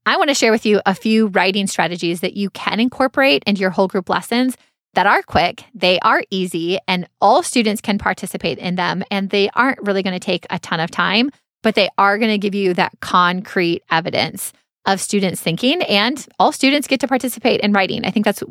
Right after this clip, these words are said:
another one of the benefits. You know, when you tell your students, "I want you to write about whatever the question or prompt or whatever it is,"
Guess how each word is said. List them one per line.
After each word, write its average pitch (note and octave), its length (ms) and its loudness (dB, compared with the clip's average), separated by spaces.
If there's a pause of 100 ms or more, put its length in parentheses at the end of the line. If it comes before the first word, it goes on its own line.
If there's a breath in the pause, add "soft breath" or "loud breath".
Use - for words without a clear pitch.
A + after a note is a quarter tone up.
(120)
another F#3+ 300 2
one F#3+ 140 2
of F#3 80 2
the F#3+ 80 0
benefits. - 480 -2
You F#3+ 80 0
know, F3+ 80 2
when F3 140 2
you F3+ 100 -2
tell G3+ 140 2
your F#3+ 100 4
students, F#3 320 0
"I F3+ 80 2
want F3 160 0
you F#3 100 -4
to F3+ 140 -2
write F3 320 2
about F3 320 0
whatever F3+ 320 -2
the E3+ 120 -2
question F3 500 -2
or D#3+ 80 0
prompt E3+ 440 0
or F3 60 -6
whatever F3+ 280 -4
it D#3+ 60 0
is," A#3 240 0